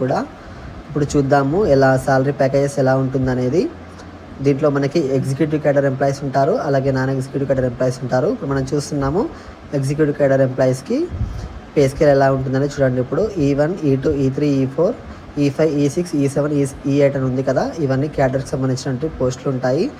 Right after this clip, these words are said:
వీటికి పే స్కేల్స్ అనేది టూ థౌజండ్ సెవెంటీన్ మనకు అప్‌డేట్ ఇచ్చారు. ఇక్కడ పే స్కేల్ ఈ విధంగా ఉంటుంది. అలాగే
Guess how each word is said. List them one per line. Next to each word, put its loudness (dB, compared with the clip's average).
వీటికి 2
పే 6
స్కేల్స్ 0
అనేది 2
టూ 2
థౌజండ్ 2
సెవెంటీన్ 0
మనకు 0
అప్‌డేట్ 2
ఇచ్చారు. -2
ఇక్కడ 0
పే 2
స్కేల్ 0
ఈ 2
విధంగా 2
ఉంటుంది. 0
అలాగే 4